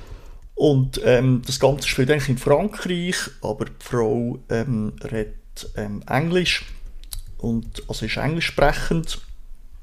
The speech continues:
Und der Sohn hat eben, ja, wie nichts, äh, gesehen. Der ist eh noch mit dem Hund spazieren, so wie ein, wie ein blinder Hund. Und ist eben wieder, kommt zurück und findet dann der,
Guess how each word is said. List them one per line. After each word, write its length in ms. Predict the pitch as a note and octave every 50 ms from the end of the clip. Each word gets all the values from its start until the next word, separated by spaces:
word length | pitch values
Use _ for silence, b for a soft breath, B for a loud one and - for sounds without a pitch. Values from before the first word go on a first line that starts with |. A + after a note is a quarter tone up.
| - - - - - - - - -
Und 340 | B2+ B2 A#2 A#2 - -
der 100 | - B2+ B2+ - - - - -
Sohn 760 | G2+ - - - C3+ C3+ C#3 D3 D3+ D3 D3+ D3 C#3 C3 B2
hat 320 | B2 A#2 - - - -
eben, 320 | - G#2+ A2 - G#2+ G#2 G#2
ja, 280 | G2 G2 G#2 G#2 - - -
wie 260 | A2+ A2+ A2+ A#2 B2 - -
nichts, 460 | - B2 A#2+ B2 C3 D3 E3 E3+ E3+ - - - - - -
äh, 180 | D3 D3+ D3+
gesehen. 280 | D3+ - - E3+ E3 D#3+
Der 80 | D#3+ -
ist 80 | - -
eh 480 | - A2+ A#2+ B2 A#2+ - - A2+ - - - - -
noch 180 | B2 A#2+ A#2
mit 200 | B2+ - - A#2+
dem 120 | - - A#2+
Hund 260 | C3+ D3+ E3+ E3+ D#3+
spazieren, 840 | - - - D#3 - - - E3 D#3+ D#3 D#3+ E3 E3 D#3+ E3 E3 - - - - - - - - - F3 -
so 180 | - - A2+
wie 160 | A2 A#2+ A#2 A#2+
ein, 240 | A#2 A2+ A2 A2+
wie 140 | - A#2+ A2+
ein 80 | A2 -
blinder 340 | - C3 C#3+ D#3+ E3 D#3+ C#3
Hund. 300 | C#3+ D3 D3+ D#3 D3 B B B B B B B B B B B B B -
Und 460 | - A#2 A2+ A2 - - - - - - -
ist 180 | - A2 -
eben 200 | A#2+ A#2 - B2+ A#2
wieder, 140 | A#2+ A#2 - -
kommt 280 | - - - A#2+ A#2 -
zurück 300 | - C#3 C#3+ C#3 C#3 -
und 140 | B2 C3+ - - - - -
findet 300 | - - A#2+ G#2+ C3 -
dann 120 | A2+ A2 -
der, 120 | - -